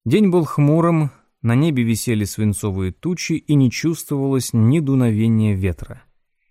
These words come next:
Ели казались угольно-черными.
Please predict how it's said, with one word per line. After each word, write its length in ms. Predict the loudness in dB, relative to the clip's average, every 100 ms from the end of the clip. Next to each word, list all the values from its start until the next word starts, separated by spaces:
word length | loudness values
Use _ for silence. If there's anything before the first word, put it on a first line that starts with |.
| _
Ели 520 | -4 0 2 2 0 -4 _ _ _
казались 500 | -4 0 0 0 -4 -6
угольно-черными. 1040 | -2 2 2 0 -4 -4 -4 -10 -14